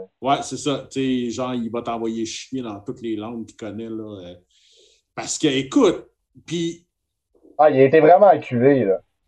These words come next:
Speaker 2: Hey, on, on mangera pas nos mots, là.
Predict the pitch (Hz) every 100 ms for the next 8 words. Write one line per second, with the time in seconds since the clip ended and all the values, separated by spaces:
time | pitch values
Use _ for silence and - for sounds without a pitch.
0 | - 165 165 139 135 123 - 147 131 135
1 | 139 139 143 131 127 143 135 131 151 147
2 | 127 127 165 127 131